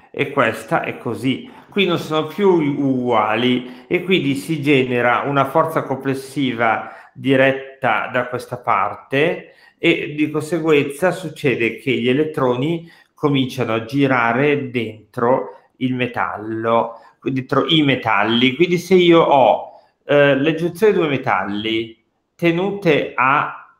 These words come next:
temperatura diversa, dentro il circuito cominciano a scorrere elettroni.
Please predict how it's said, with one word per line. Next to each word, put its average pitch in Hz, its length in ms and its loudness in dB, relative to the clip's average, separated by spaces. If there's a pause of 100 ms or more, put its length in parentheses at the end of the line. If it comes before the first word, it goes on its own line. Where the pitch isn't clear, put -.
temperatura 143 640 -2
diversa, 120 1300 -2 (800)
dentro 147 840 0
il 139 240 -4
circuito 185 800 -2
cominciano 143 720 -4
a 135 60 -2
scorrere 147 920 0
elettroni. 113 1000 -8